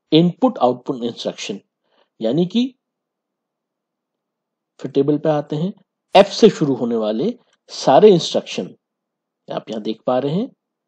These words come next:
सिक्सटीन, F is equal to sixteen, ये एफ से शुरू होने वाले जितने भी इंस्ट्रक्शंस हैं ये इनपुट आउटपुट इंस्ट्रक्शंस हैं, राइट?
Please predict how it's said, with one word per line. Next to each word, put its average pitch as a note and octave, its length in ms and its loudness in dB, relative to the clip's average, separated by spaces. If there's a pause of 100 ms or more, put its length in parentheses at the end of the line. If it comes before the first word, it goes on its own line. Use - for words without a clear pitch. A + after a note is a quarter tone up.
(580)
सिक्सटीन, - 600 -6 (540)
F C#3 180 -2
is C3+ 160 -6
equal A#2+ 180 -6
to A2+ 120 -8
sixteen, G#3 460 -6 (720)
ये E3 240 -4
एफ E3+ 120 8
से - 180 -2
शुरू F3+ 300 0
होने D3+ 180 0
वाले B2+ 240 -4
जितने A3 420 2
भी G#3+ 200 4
इंस्ट्रक्शंस A#2+ 680 -6
हैं A3+ 220 -4 (360)
ये F#3 80 2 (160)
इनपुट D3+ 420 -2 (120)
आउटपुट A#2 400 -2
इंस्ट्रक्शंस - 680 -12
हैं, - 100 -20 (1400)
राइट? E3 360 0